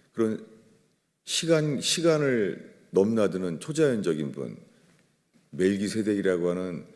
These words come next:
대제사장으로 인하여 떡과 포도주를 먹어요.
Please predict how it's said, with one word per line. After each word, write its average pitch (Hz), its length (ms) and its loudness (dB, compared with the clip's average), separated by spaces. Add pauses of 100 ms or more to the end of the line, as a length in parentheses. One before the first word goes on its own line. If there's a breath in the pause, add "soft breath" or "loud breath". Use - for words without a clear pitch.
(640 soft breath)
대제사장으로 92 840 0
인하여 80 480 -4 (540 loud breath)
떡과 143 460 0
포도주를 117 480 0
먹어요. 64 540 -4